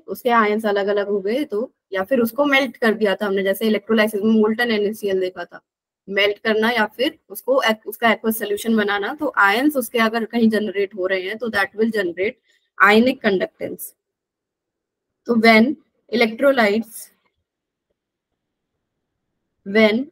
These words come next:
electrolytes are dissolved in water, when electrolytes are dissolved in water, they furnish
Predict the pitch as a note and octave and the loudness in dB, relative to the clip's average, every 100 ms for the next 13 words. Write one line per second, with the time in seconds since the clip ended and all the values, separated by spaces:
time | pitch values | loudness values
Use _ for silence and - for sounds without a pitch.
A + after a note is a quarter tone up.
0 | - A3+ A3+ A#3+ C4+ C4 G#3+ A3 A3 - | -2 -2 -2 -2 2 4 2 2 -4 -6
1 | A3 A#3 A#3+ G#3 A3 A3+ C#4 C4 G#3 G3 | -2 0 0 2 2 2 0 -2 -2 -4
2 | G3 G3 A3+ _ _ _ _ _ _ _ | -6 -6 -8 _ _ _ _ _ _ _
3 | _ _ _ _ _ _ _ _ _ _ | _ _ _ _ _ _ _ _ _ _
4 | _ _ _ _ _ _ _ _ _ _ | _ _ _ _ _ _ _ _ _ _
5 | _ _ G3 G#3 A3 A3+ A3 A3+ B3+ A#3+ | _ _ -4 0 2 0 -2 -2 0 0
6 | A3 A#3 A#3 G#3+ G#3 G#3 A3+ A#3+ G#3 F#3 | -2 -2 -2 0 0 0 0 -2 -2 -4
7 | - A3 A#3 A3+ A#3 A#3+ A#3 C4 D4+ | -4 -8 -4 -6 -2 -2 -2 -2 -4